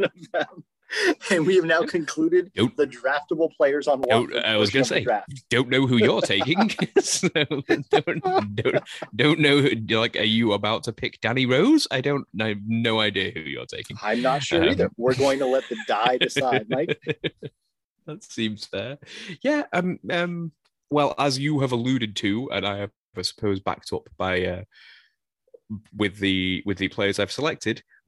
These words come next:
Speaker 2: wasn't really much of it. I don't really feel it was much of a choice.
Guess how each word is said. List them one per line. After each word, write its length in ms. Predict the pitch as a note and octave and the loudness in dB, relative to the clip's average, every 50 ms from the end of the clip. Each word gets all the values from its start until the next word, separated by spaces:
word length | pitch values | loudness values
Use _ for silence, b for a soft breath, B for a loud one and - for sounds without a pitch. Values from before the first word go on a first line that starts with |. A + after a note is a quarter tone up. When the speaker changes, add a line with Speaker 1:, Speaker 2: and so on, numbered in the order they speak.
| _ _ _ _ _ _ _ | _ _ _ _ _ _ _
Speaker 2:
wasn't 420 | F#2+ - B2 B2+ C3 D3 D3+ - | -4 0 0 0 0 0 -2 0
really 260 | C3 D3 D#3+ E3 E3+ F3 | 2 2 2 2 2 0
much 220 | F3 F#3 G3 - | 0 -2 -2 -4
of 80 | G3 F#3 | -4 -4
it. 80 | - - | -4 -4
I 60 | G#2 G#2 | -4 -2
don't 280 | - A#2+ B2 C#3+ - | 0 2 2 2 2
really 220 | B2 C3 C3+ C3+ C3 | 0 0 0 0 -2
feel 240 | - - D3 D3+ | -2 -2 -2 -2
it 40 | D3 | -2
was 160 | G#2+ B2 C3 | -2 -4 -4
much 220 | C#3+ D#3 - - - | -4 -6 -6 -6 -6
of 80 | D#3 | -4
a 60 | D3+ D3 | -4 -4
choice. 340 | - - F3 C3+ - - | -4 -4 -6 -6 -6 -8